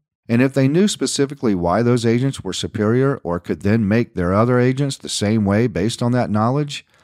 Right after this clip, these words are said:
they would have already done that without the assistance of software or anything or anyone else. The whole point is that they do not know how to make that happen, and they are investing in a training and performance management product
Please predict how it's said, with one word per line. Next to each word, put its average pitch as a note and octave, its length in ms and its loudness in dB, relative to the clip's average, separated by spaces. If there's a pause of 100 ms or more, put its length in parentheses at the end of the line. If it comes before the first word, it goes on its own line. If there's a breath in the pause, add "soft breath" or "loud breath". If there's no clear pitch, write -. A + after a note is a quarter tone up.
(380 soft breath)
they D#3 140 4
would F#3+ 140 4
have F3 180 2
already C#3+ 420 2
done B2 300 0
that D2+ 320 -4 (300)
without C3+ 400 0
the C3 100 2
assistance B2+ 580 -4
of - 120 -6
software A2+ 800 0
or D#2 240 -6
anything A2+ 600 2
or B1+ 120 -4
anyone G#2 400 4
else. - 500 -4 (380)
The G#2+ 80 -2
whole G3 260 2
point F#2 480 -4 (100)
is G#2+ 180 -4
that A#2+ 240 0 (220 soft breath)
they C3 220 0
do D#3+ 140 2
not D3+ 240 0
know C3 160 4
how B2+ 320 0
to B2+ 160 -6
make A2+ 240 0
that G#2+ 160 0
happen, A#2 520 -2 (400)
and A2+ 140 2
they C3 160 4
are C3 60 4
investing C3 580 0
in F#2+ 100 -2
a F#2+ 120 0
training C3 680 0
and F#2+ 140 -6
performance A#2 540 -4
management A2+ 440 0
product B2+ 460 -2